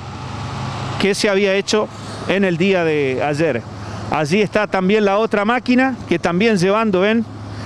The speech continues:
los hilos, ¿m? los hilos, los palos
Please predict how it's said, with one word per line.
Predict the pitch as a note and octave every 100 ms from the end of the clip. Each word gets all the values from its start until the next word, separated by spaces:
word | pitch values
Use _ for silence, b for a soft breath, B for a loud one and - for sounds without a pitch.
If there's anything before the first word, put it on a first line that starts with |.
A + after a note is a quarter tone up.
| B B B D3
los | D#3+ D#3 -
hilos, | C#4+ B3+ B3+ B3 - - - - - D#3
¿m? | G3 A#3+ - B B B -
los | C#3+ D#3
hilos, | B3+ A#3 F#3+
los | A3
palos | - A#3 A3+ B3 -